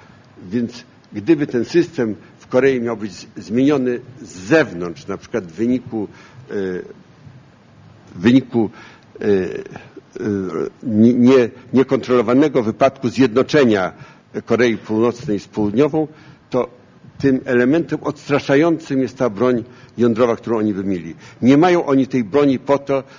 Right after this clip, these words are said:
żeby zaatakować Chiny, czy Rosję, czy Japonię. Natomiast jeżeli chodzi o Iran, to jest dokładnie odwrotnie. Iran oświadcza, erga omnes, całemu światu, że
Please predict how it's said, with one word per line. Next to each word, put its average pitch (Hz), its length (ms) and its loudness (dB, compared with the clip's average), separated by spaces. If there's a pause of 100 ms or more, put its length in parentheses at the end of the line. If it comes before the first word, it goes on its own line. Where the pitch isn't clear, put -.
żeby 120 220 -4
zaatakować 120 720 -2
Chiny, 131 440 2 (320)
czy - 180 0
Rosję, 120 540 0 (320)
czy 117 200 -4
Japonię. 117 560 0 (720)
Natomiast 151 520 0
jeżeli 131 220 -4
chodzi 143 260 -2
o 143 80 -2
Iran, 190 400 -2 (220)
to 156 80 0
jest 151 120 0
dokładnie 147 400 0
odwrotnie. 165 480 -2 (260)
Iran 170 320 2 (1160)
oświadcza, 147 680 -2 (760)
erga 123 340 2
omnes, 117 520 -4
całemu 107 300 -2
światu, 127 480 -2 (400)
że 104 300 2